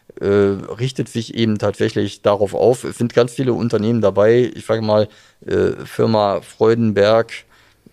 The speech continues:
um das Beispiel zu nehmen, ne, äh,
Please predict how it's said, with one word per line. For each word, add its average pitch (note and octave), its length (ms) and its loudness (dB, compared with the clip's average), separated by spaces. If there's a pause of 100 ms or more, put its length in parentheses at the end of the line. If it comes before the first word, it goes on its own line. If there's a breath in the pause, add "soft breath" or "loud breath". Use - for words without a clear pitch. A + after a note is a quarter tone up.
(580)
um A#2 160 -2
das G#2 140 4
Beispiel A2 360 2
zu - 140 -8
nehmen, G#2+ 360 0
ne, G#2 180 0 (240 loud breath)
äh, G2+ 260 2